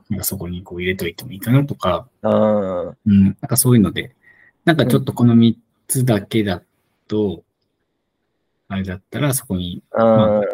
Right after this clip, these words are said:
Speaker 1: ガチャ要素とクレーンゲーム要素があれば、
Speaker 2: うんうんうん。
Speaker 1: 子供たちもね、ちょっと楽しいし、それに最後なんか点数なのか商品なのか、
Speaker 2: うんう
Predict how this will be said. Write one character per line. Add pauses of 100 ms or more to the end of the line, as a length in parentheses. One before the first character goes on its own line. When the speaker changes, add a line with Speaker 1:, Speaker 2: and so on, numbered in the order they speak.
(100)
Speaker 1:
ガ
チ
ャ
要
素
と
ク
レ
ー
ン
ゲ
ー
ム
要
素
が
あ
れ
ば、
Speaker 2:
う
ん
う
ん
う
ん。 (380)
Speaker 1:
子
供
た
ち
も
ね、
ち
ょ
っ
と
楽
し
い
し、
そ
れ
に
最
後
な
ん
か (380)
点
数
な
の
か
商
品
な
の
か、 (280)
Speaker 2:
う
ん
う